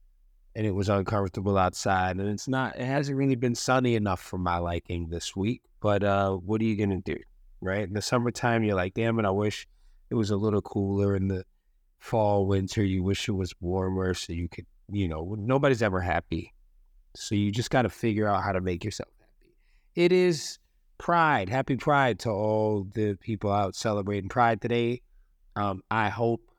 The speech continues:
personally in my heart that everybody can,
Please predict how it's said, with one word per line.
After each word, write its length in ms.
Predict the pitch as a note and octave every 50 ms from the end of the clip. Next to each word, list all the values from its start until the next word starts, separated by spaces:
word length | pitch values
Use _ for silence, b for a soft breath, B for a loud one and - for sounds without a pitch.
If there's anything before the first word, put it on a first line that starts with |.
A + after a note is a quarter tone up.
| _ _ _ _
personally 680 | - - C3 B2 A2+ - - B2+ A#2 A2+ A#2 A#2 A2+ G#2
in 100 | A2 G#2+
my 200 | G#2 G2+ G2+ G2+
heart 320 | G2+ A2+ A2+ A#2+ A2+ - _
that 260 | - A2 G2+ F#2+ E2+ - _ _ _ _ _ _ _ _ _ - -
everybody 500 | G2 G2 A2+ A2 G2+ G#2+ G#2+ G2+ G#2 G2
can, 540 | F#2 - - A2+ A2 G#2+ G2 F#2+ F#2 E2+